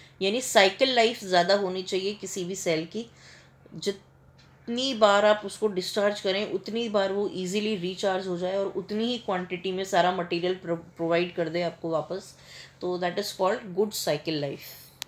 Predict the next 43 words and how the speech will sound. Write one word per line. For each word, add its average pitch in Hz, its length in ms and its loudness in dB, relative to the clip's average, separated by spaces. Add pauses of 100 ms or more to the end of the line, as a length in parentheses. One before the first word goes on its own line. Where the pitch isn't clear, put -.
(400)
But 185 120 -8
generally 202 360 2
होती 180 340 -2
नहीं 196 180 0
है 202 60 0
सेल्स 180 360 -2
की, 220 160 -8
थोड़ा 190 300 2
दिन 185 420 0
काम 180 320 4
आते 170 220 -2
हैं, 202 120 -4
कुछ 220 140 -4
साल 185 320 4
काम 185 280 -2
आते 165 200 -2
हैं, 190 80 0
उसके 190 200 -10
बाद 208 220 -2 (460)
ख़राब 180 260 4
हो 165 60 0
जाते 143 260 -4
हैं 143 60 -8
सेल्स। - 600 -14 (1600)
तो 226 80 -12
पहला 233 340 8
सेल 240 260 6
जो 240 120 4
हम 226 140 2
पढ़ने 202 300 4
जा 196 160 6
रहे 190 100 2
हैं, 202 60 0
सेकेंडरी 185 440 0
सेल, 185 300 0
that 175 200 -2
is 196 200 0 (120)
most 202 280 -2
important, 190 560 -2
lead 170 420 4
acid 175 280 -2
storage 165 500 -4
battery। 139 400 -8